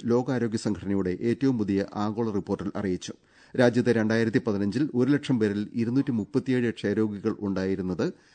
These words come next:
രണ്ടായിരത്തി ഇരുപത്തിനാലിൽ നൂറ്റി എൺപത്തിയേഴായി കുറഞ്ഞു. രോഗികളെ കണ്ടെത്തുന്നതിലെ സമീപനം,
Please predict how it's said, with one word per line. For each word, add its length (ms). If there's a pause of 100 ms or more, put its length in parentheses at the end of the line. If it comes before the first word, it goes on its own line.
(180)
രണ്ടായിരത്തി 420
ഇരുപത്തിനാലിൽ 680
നൂറ്റി 320
എൺപത്തിയേഴായി 640
കുറഞ്ഞു. 340 (540)
രോഗികളെ 500
കണ്ടെത്തുന്നതിലെ 600
സമീപനം, 540